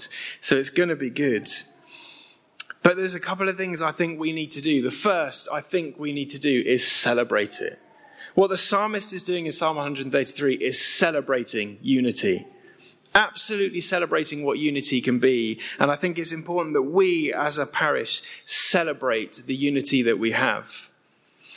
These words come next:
Secondly, I need to think, really make it clear that we don't take it for granted.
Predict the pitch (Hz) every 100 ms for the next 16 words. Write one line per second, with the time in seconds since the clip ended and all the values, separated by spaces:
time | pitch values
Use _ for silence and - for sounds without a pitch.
0 | - - - 208 196 180 165 170 160 165
1 | 175 - 156 160 - 156 165 190 196 185
2 | 175 165 156 - 160 139 123 - - -
3 | 156 160 165 160 196 170 185 - - 165
4 | 151 165 - 147 151 160 185 160 107 92